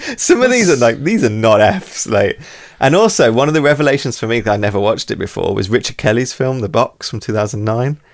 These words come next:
Speaker 2: That's
Speaker 1: Uh,
Speaker 2: actually
Speaker 1: Cam-,
Speaker 2: quite good.
Speaker 1: Cameron Diaz. It's really good. I was watching it going, "I wish they made more films like this." I was having such a good time with it.
Speaker 2: It's
Speaker 1: I
Speaker 2: like
Speaker 1: can't
Speaker 2: Rich-,
Speaker 1: believe that's
Speaker 2: it's like Richard Kelly's in, like,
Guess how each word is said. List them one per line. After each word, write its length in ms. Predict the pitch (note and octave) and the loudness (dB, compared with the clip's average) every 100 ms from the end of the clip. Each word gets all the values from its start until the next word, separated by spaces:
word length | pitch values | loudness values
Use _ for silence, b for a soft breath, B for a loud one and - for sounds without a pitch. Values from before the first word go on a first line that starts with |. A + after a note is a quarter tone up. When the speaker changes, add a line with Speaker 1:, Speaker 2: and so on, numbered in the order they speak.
| b b | b b
Speaker 2:
That's 240 | b G#3+ G#3 | b 2 4
Speaker 1:
Uh, 40 | |
Speaker 2:
actually 280 | G3 G3 E3 | 4 4 2
Speaker 1:
Cam-, 140 | A#2+ | 0
Speaker 2:
quite 280 | G#2+ D3 C3 | 2 0 0
good. 220 | - F3 | 0 0
Speaker 1:
Cameron 460 | E3+ - B2 A#2 A2 | 0 -2 -2 0 0
Diaz. 380 | A2+ A2+ C3+ - | 2 2 2 -2
It's 240 | A#3 A#3 F#4+ | -4 -2 -4
really 340 | D4 C4 A#3+ | -2 -2 -4
good. 340 | A3 D4+ D#4+ - | 0 2 2 0
I 100 | - B3 | 0 2
was 140 | B3 | 4
watching 320 | C#4 B3 D4 | 2 2 -2
it 40 | A#3 | 2
going, 280 | F#3 B2+ - | 4 4 2
"I 200 | A3+ C4 | 2 2
wish 540 | D#3 C#3+ D#3 A#3+ - | 0 0 2 2 0
they 140 | - C3+ | 0 2
made 240 | A2+ G#2+ | 2 2
more 160 | A#2 G#2+ | 2 2
films 240 | A2+ G#2+ G#2 | 2 0 0
like 120 | G2+ | 2
this." 240 | A2+ A2 | 2 2
I 80 | E3+ | 2
was 100 | E3+ | 2
having 180 | G#3 F#3 | 2 0
such 300 | - A3+ - | 0 -2 0
a 40 | E3+ | -2
good 160 | F3 | -2
time 240 | - A3+ A3 | 0 -2 0
with 140 | A2 | 0
it. 200 | G2 E2+ - B B B B | 0 -2 -10 B B B B
Speaker 2:
It's 200 | D3+ C3+ | -8 -2
Speaker 1:
I 60 | G#3 | 0
Speaker 2:
like 100 | A3 | 0
Speaker 1:
can't 140 | B3 | 0
Speaker 2:
Rich-, 80 | F3+ | 2
Speaker 1:
believe 380 | C#3 E3 G#3+ A3 | 4 2 2 -2
that's 280 | C3+ - - - _ _ _ _ _ | -4 -6 -10 -14 _ _ _ _ _
Speaker 2:
it's 120 | - - | -8 -4
like 120 | G3 | -4
Richard 260 | G3+ D#3+ D3 | -4 -6 -2
Kelly's 300 | D#3+ D3+ C#3 | 0 2 2
in, 140 | C3+ | 0
like, 340 | B2+ A2+ A2+ | 0 -2 -8